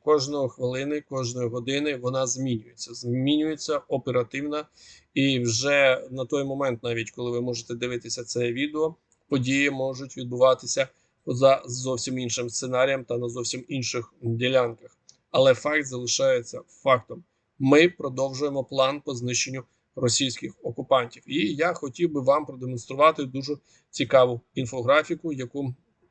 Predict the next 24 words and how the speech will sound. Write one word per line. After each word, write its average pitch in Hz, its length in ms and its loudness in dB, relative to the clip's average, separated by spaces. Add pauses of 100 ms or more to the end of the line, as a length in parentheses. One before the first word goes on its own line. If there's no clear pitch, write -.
(580)
було 135 240 6
створено 139 480 -2
групою 135 460 -4
«Інформаційний 123 880 -6
спротив». - 680 -2 (500)
Це 208 440 6
інфографіка, 170 800 2
яка, 147 500 0 (400)
а, 127 300 4
присвячена 151 800 -2 (320)
втратам 143 500 4
російських 123 540 -4
окупантів 143 600 0
за 127 180 2
дві 123 140 -8
тисячі 131 380 -6
двадцять 123 380 0
другий, 156 300 0
двадцять 127 360 -2
третій 156 340 -2
та 127 120 -4
двадцять 131 340 -2
четвертий 131 480 -2
рік. 127 220 -4